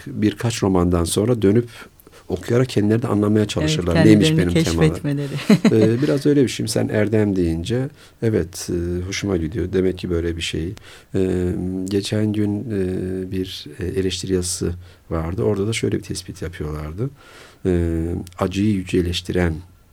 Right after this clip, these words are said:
Speaker 2: Hmm.
Speaker 1: e, bir yazar diye. E, evet, hoşuma gitti.
Speaker 2: Acıyı yüceleştirmek.
Speaker 1: Acıyı yüceleştirmek ama oradaki yüceleştirme anz-, aynı zamanda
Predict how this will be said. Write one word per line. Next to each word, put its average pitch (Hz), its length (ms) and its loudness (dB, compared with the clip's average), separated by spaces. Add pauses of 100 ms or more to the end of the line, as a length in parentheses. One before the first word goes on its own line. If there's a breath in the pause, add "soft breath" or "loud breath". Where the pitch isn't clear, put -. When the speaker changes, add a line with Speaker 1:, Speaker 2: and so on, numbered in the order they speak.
Speaker 2:
Hmm. 160 320 -4
Speaker 1:
e, 82 320 -2
bir 80 100 -6
yazar 78 460 -6
diye. 104 240 -4 (480 loud breath)
E, 87 300 0 (600)
evet, 147 160 0
hoşuma 127 260 0
gitti. 87 400 -6 (240)
Speaker 2:
Acıyı 156 320 0
yüceleştirmek. 147 500 0
Speaker 1:
Acıyı 110 180 2
yüceleştirmek 95 720 0
ama 123 140 2
oradaki 117 440 0 (260 loud breath)
yüceleştirme 98 580 2
anz-, 107 280 0 (120)
aynı 104 180 0
zamanda 98 440 0